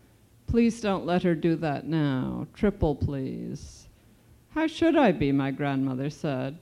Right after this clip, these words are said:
"I'm fine." "Why don't we make a little trip into the museum?" my father said. "You come too, Kalo." "I don't need to go," Kalo said, pouting. "You just come for the ride," my father said.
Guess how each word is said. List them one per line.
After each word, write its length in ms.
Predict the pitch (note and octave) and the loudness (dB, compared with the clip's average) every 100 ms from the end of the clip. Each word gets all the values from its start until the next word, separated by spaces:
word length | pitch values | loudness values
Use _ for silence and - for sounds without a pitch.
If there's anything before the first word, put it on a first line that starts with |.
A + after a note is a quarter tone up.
| - C#4 | -12 -6
"I'm 180 | E4 | -6
fine." 560 | E4+ E3 C3+ C3+ D#3 A3 - - - _ _ _ - - - _ - - - - _ | -4 -2 0 0 0 -4 -10 -20 -20 _ _ _ -20 -20 -20 _ -20 -20 -20 -20 _
"Why 140 | C#4+ F#4+ | 0 2
don't 160 | B4 | 2
we 100 | D#4 | 2
make 240 | C#4 B3+ B3+ | 2 2 2
a 60 | |
little 280 | A3+ A3 A3 | 2 2 0
trip 340 | G#3 A#3+ G3+ G3+ | 0 0 2 2
into 220 | F#3+ - | 0 0
the 120 | F#3+ | 0
museum?" 580 | F3+ F3 E3 F#3 E3 C#3 | 2 2 2 2 4 2
my 160 | C3 C#3 | 0 -4
father 420 | - C3+ C3 C3+ | -4 -2 -2 -4
said. 380 | - E3 D3+ F#3+ | 0 0 2 0
"You 100 | A#3+ | 0
come 360 | C#4 B3 G#3 | 0 0 -2
too, 260 | - A3+ E3 | 0 2 2
Kalo." 680 | - D#3+ B2+ B2 B2+ C3 D#3+ - - _ _ _ - | 2 -2 -2 -4 -4 -4 -6 -10 -20 _ _ _ -6
"I 120 | F3+ | 0
don't 220 | F3 F3+ | 2 2
need 240 | E3 G#3 G3 | 0 -2 0
to 100 | A3+ | 0
go," 360 | A#3 B3+ F4+ | 2 2 0
Kalo 400 | - F#3 C#3+ C#3 | -2 -2 0 -2
said, 420 | D3+ - D#3 - - | -4 -4 -6 -2 2
pouting. 800 | E3+ C3+ C3+ - - E3+ - - - - - - - _ | 2 0 -2 -6 -6 -8 -8 -12 -20 -20 -20 -20 -20 _
"You 140 | D#4 D#4+ | 0 4
just 260 | D#4+ - | 2 2
come 240 | D#4 A#3 A#3 | 2 4 4
for 140 | A3 | 4
the 100 | F#3+ | 2
ride," 480 | E3+ E3 D3+ C3+ - | 4 4 4 0 -2
my 160 | C3+ | -6
father 420 | - D3+ C3+ C3 C#3+ | -4 -4 -4 -4 -6
said. 600 | - D3+ C3 B2 C3 | -6 -4 -4 -4 -8